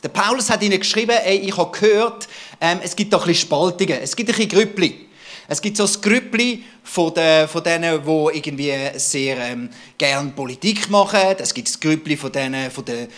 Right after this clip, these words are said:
von denen, die Lehrer sind. Das sind die besonders gefährlichen. Es gibt das Grüppli von denen, die gern Sport haben. Es gibt das Grüppli von denen, die lieber gern Mode haben. Es gibt so verschiedene Grüppli. Es gibt das Grüppli von denen,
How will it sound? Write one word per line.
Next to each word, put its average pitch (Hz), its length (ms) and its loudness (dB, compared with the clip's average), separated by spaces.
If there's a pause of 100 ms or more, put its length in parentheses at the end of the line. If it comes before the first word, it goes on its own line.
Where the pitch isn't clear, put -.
(120)
von 135 200 -8
denen, 135 260 -2
die 123 260 -6
Lehrer 180 320 2
sind. 208 460 0
Das 135 80 -8
sind 123 160 -8
die 123 80 -8
besonders 175 420 -2
gefährlichen. 175 680 -2 (280)
Es 127 140 -2
gibt - 160 0
das - 80 0
Grüppli 165 340 2
von 156 160 -2
denen, 147 280 0
die 139 80 -2
gern 139 240 -2
Sport 190 500 0
haben. 190 240 -2
Es 165 140 -6
gibt 143 140 -2
das - 60 -4
Grüppli 165 460 -2 (240)
von 156 180 -6
denen, 156 460 -2
die 147 220 -6
lieber 151 320 -2
gern 135 320 -4
Mode 180 420 0
haben. 185 300 -2
Es 143 180 -6
gibt 175 160 -4
so 175 80 -2
verschiedene 190 460 -2
Grüppli. 160 560 -2 (340)
Es - 80 -10
gibt 156 160 -2
das - 60 -2
Grüppli 170 340 4
von 156 160 -2
denen, 156 480 0